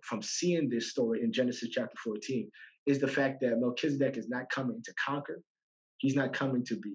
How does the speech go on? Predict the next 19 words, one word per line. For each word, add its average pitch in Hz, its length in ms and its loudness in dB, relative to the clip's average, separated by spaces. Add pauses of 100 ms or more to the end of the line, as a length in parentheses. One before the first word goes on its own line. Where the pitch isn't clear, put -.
evil. 139 460 4 (360)
He's 143 180 4
not 135 180 0
coming 123 280 2
to 123 100 -2
be 113 260 2 (120)
wrong, 139 520 2
to, 127 120 -4
to 113 160 -2
wrong 135 240 2
someone 135 340 0
else. 131 320 0 (300)
He's - 140 0
just 139 140 0
coming 123 200 0
to - 80 -8
bless 110 340 0
someone. 90 280 -10 (760)
And, 117 400 0